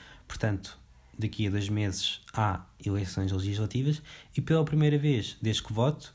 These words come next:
desde dois mil e catorze que voto, que não sei em quem vou votar.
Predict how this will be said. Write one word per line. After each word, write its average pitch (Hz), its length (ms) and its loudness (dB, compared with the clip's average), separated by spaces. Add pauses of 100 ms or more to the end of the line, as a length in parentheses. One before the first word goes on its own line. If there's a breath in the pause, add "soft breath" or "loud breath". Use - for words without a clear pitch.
desde 110 300 0
dois 110 120 0
mil 110 140 2
e 110 60 0
catorze 127 500 -2
que - 120 -8
voto, 123 360 -2 (460 loud breath)
que 127 80 0
não 139 180 4
sei 143 400 0
em 143 80 2
quem 135 160 -4
vou 135 160 0
votar. - 400 -4